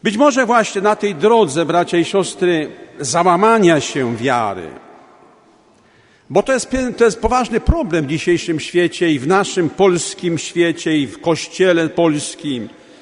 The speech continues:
i wśród naszych rodzin, a może w samym mnie jest ten problem. Czy te pięćdziesiąt czy sześćdziesiąt procent ludzi dzisiaj, którzy nie przychodzą do Kościoła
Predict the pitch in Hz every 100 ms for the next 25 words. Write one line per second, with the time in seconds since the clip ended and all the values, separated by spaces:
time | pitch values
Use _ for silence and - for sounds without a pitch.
0 | - - 170 - 180 143 170 - 165 127
1 | 165 175 139 156 143 117 - - - -
2 | - - 254 240 220 208 151 - - -
3 | - - - 170 175 170 175 220 277 233
4 | 151 135 - 139 123 139 117 98 87 -
5 | - - - - _ _ _ _ _ _
6 | _ _ _ _ - - - - - -
7 | - _ _ _ - - 220 214 180 -
8 | - 214 202 202 190 139 220 - 190 180
9 | - 175 185 147 208 - 180 - - 190
10 | 170 - 147 127 147 185 165 104 127 120
11 | 107 - 123 139 180 170 156 - 170 170
12 | 180 208 - 196 202 165 139 143 143 131
13 | - 131 101 95 87